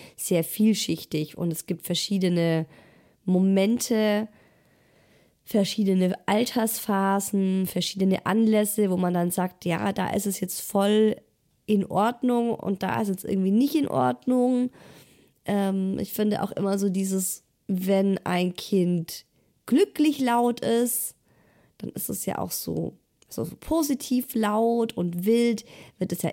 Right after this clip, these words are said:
eher dann noch akzeptiert, als wenn ein Kind wütend ist und dabei laut ist und so negative Emotionen laut zutage bringt.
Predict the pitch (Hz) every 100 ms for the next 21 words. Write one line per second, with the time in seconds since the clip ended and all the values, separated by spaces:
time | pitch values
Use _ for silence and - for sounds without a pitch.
0 | - 214 233 226 208 196 - 208 - 208
1 | - - 196 - 208 196 - 156 - 165
2 | 160 156 - - - - - _ _ _
3 | _ _ _ - 175 262 349 - 403 -
4 | 339 392 - - - 247 247 247 247 226
5 | 247 262 - 254 254 - - _ - -
6 | - _ 175 160 - - 135 160 202 277
7 | 262 285 277 277 262 254 - - 240 240
8 | - 240 247 240 240 - 175 180 202 285
9 | - - _ _ - 214 - 196 208 240
10 | 233 220 233 247 -